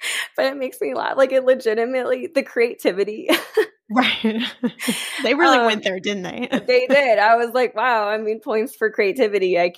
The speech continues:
Speaker 1: I mean, I, I thoroughly enjoy that one. <laughs> So,
Speaker 2: <laughs>
Speaker 1: so you have to learn to laugh at it and just not take it personally. And,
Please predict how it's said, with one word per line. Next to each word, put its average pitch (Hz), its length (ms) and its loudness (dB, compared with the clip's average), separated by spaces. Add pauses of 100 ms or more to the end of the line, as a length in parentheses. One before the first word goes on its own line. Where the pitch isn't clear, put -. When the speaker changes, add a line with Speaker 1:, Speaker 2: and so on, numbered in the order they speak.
(120)
Speaker 1:
I 180 120 -2
mean, 180 260 -2
I, 170 300 -2 (120)
I 170 320 -2
thoroughly 170 400 2
enjoy 165 380 -2
that - 240 -4
one. 71 260 -10
<laughs> - 0 -
So, - 540 0 (1300)
Speaker 2:
<laughs> - 0 -
Speaker 1:
so 220 300 4
you 208 200 2
have 220 260 4
to 233 60 -2
learn 208 200 2
to 220 80 4
laugh 175 340 4
at 175 120 2
it 170 280 2
and 175 140 0
just 165 680 -4
not 165 320 0
take 165 220 -4
it - 120 -8
personally. 156 880 -6
And, 151 420 -6